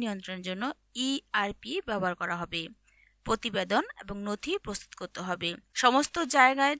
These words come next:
ট্র্যাকিং, গুদাম এবং স্টোরেজ অপটিমাইজ করতে হবে। একটি দল পরিচালনা করতে হবে। তাছাড়া বাজার জ্ঞান ব্যবহার করতে হবে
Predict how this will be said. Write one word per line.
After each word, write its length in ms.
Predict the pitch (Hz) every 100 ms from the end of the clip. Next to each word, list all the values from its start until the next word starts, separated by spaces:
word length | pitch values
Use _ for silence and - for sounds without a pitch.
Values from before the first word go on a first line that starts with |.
| _ _
ট্র্যাকিং, 400 | 214 196 - 196 330 - _ _ 208
গুদাম 300 | 208 233 269 277 -
এবং 100 | 285 226
স্টোরেজ 440 | - 233 254 262 254 -
অপটিমাইজ 440 | - 226 202 196 -
করতে 220 | 202 202 220
হবে। 220 | 208 202 320 - - _ 196
একটি 140 | 190 185
দল 120 | 208 254 262
পরিচালনা 380 | 220 190 175 175
করতে 180 | 160 - 175
হবে। 200 | 175 165 180 -
তাছাড়া 280 | 190 - 180 175
বাজার 320 | 175 202 202 208 - _ -
জ্ঞান 200 | 202 214 415 233
ব্যবহার 240 | 196 185 180
করতে 200 | 180 - 185
হবে 220 | 185 160